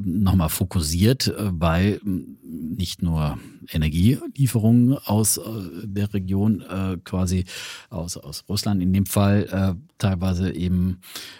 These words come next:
ersetzt werden, sondern und, und, äh, die Energiepreise steigen, sondern auf der anderen Seite eben auch Nahrungsmittel möglicherweise ausfallen. Ähm,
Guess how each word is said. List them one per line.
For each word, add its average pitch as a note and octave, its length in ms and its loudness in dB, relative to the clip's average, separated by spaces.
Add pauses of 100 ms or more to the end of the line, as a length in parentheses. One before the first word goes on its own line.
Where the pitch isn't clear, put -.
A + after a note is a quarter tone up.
(120)
ersetzt F2+ 540 0
werden, G2 440 6
sondern F2 480 6
und, E2+ 220 2
und, E2+ 300 2
äh, F2 160 -2
die D#2+ 260 -4
Energiepreise E2+ 760 -4
steigen, F#2 460 0
sondern F2 260 2
auf D#2+ 160 -4
der D#2 100 -4
anderen E2 200 0
Seite E2+ 240 0
eben F2+ 280 -4
auch - 300 -8 (300)
Nahrungsmittel F2 720 2 (480)
möglicherweise D2+ 600 2
ausfallen. E2+ 800 2
Ähm, F2 640 -2